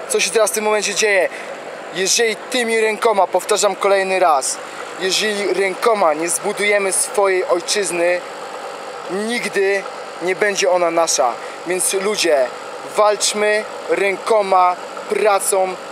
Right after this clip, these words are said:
czynem po to, by nasza Polska była naprawdę Polska. I na tym zakończę, bo to jest mój,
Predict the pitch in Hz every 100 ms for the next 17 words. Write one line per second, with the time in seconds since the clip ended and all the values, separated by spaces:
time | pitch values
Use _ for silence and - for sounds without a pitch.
0 | - - - 269 240 208 190 190 - -
1 | - - - - - - 220 - 190 190
2 | 180 - 190 196 196 196 - 208 185 -
3 | 175 165 151 - - - - 175 190 180
4 | 165 - 208 196 185 160 - - 190 170
5 | - - 107 107 - - - - - 208
6 | 240 220 214 190 196 233 214 196 196 185
7 | 175 - - - 165 - 202 185 180 196
8 | 196 185